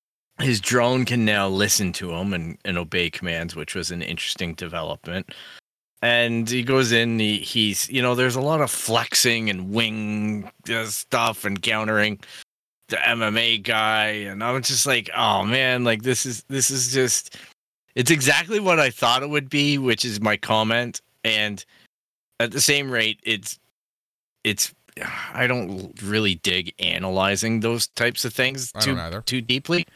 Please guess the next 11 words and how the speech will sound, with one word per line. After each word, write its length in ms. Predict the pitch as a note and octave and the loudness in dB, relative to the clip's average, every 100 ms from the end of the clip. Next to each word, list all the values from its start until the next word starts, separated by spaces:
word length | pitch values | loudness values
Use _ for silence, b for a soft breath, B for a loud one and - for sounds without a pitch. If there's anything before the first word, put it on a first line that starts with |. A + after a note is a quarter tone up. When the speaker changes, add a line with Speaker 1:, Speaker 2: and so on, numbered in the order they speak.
| B _ _ _ _ | B _ _ _ _
Speaker 1:
Um, 400 | - A2 G2+ G2 - - | 0 4 4 0 -6 -2
but 160 | C3 C#3 | 0 2
it 80 | |
was, 240 | D3+ F3+ - | 2 0 2
it 260 | F#3+ G3+ | 0 0
just 220 | D#3+ G#3 - | -2 -4 -2
felt 280 | - F#3+ | 0 0
like 220 | - D#3 - _ _ _ - | 2 -2 -2 _ _ _ -4
a 80 | A#2 | -2
comic 440 | - A#2 C#3+ - | 2 2 2 -2
book. 280 | A2 - | -4 -4